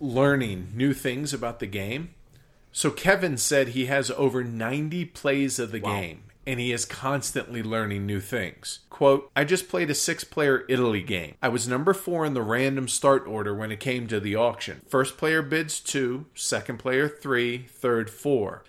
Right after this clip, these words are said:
Speaker 1: There was no way I wanted to bid five or more when I only took one extra share at the start <laughs> when we issued shares. However, passing means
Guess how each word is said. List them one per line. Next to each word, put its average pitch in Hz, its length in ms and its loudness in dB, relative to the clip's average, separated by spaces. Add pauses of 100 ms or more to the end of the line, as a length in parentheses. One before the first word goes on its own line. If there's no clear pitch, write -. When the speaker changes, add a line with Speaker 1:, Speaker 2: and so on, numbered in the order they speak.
Speaker 1:
There 135 100 2
was 123 200 4
no 139 380 2
way 151 320 4
I 110 100 6
wanted 117 360 -2
to 113 80 -2
bid 107 240 -2
five 120 400 0
or 107 80 -2
more 117 320 0
when 104 180 -4
I 107 140 -2
only 117 280 -4
took - 300 -2
one 113 300 -4
extra 127 340 -6
share 123 340 0
at 104 120 -8
the 101 80 -12
start 110 400 -2 (300)
<laughs> 139 100 -6 (460)
when 113 260 -6
we 110 160 0
issued 104 320 -6
shares. 143 460 0 (140)
However, 135 580 4
passing 151 580 2
means - 580 -6